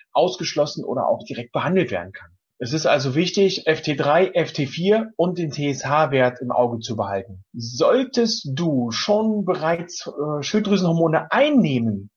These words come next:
dann kann es passieren, dass der Bedarf der Hormone steigt und du dreißig bis fünfzig Prozent Mehrbedarf hast als vorher von deinen Werten, von deinen Hormonen. Ähm, aus dem Grund rate ich dir,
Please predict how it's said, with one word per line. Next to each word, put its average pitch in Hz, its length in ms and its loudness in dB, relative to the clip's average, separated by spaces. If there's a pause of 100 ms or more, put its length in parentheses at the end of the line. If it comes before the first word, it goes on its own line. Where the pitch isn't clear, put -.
(140)
dann 226 720 0 (120)
kann 214 320 0
es 294 160 -2
passieren, 208 640 0
dass 175 280 2
der 156 120 2
Bedarf 139 540 0 (100)
der 143 220 -2
Hormone 139 440 2
steigt - 640 -2 (120)
und 175 260 0
du 180 160 -2
dreißig 190 680 0
bis 165 160 -4
fünfzig 214 760 -2
Prozent 170 600 -2 (200)
Mehrbedarf 143 920 2 (200)
hast - 600 -4
als 143 440 -2
vorher 143 680 0
von 117 140 -6
deinen 107 300 -6
Werten, 92 380 -12
von 110 160 -10
deinen 101 240 -6
Hormonen. 117 560 -4 (200)
Ähm, 123 240 2
aus - 260 0
dem 202 260 4
Grund 226 340 2 (180)
rate 135 460 0
ich 190 220 -4
dir, 185 340 2